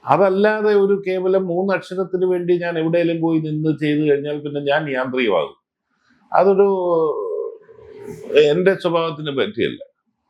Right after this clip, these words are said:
എന്നെ സംബന്ധിച്ചിടത്തോളം അവിടുന്ന് കിട്ടുന്ന ആ സ്നേഹവും അത് എനിക്കുണ്ടാ-, നൽകുന്ന ഒരു ഊർജവും അതുമായി മുന്നോട്ട് പോവുകയാണ്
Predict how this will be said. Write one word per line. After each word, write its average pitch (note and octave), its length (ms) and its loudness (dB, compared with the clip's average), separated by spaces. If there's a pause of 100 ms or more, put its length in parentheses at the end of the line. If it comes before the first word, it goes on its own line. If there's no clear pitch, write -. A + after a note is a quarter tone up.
(1200)
എന്നെ C3 220 4
സംബന്ധിച്ചിടത്തോളം F3 720 -2 (1400)
അവിടുന്ന് C3 320 2
കിട്ടുന്ന A2+ 380 2 (2000)
ആ - 20 4 (1160)
സ്നേഹവും F2+ 600 0 (1500)
അത് G2 200 4 (1080)
എനിക്കുണ്ടാ-, F2+ 720 0 (120)
നൽകുന്ന F2+ 340 -6
ഒരു E2+ 120 -2 (120)
ഊർജവും D#2 340 -6 (520)
അതുമായി C#3 380 2
മുന്നോട്ട് G2 420 -2
പോവുകയാണ് C#2+ 600 -2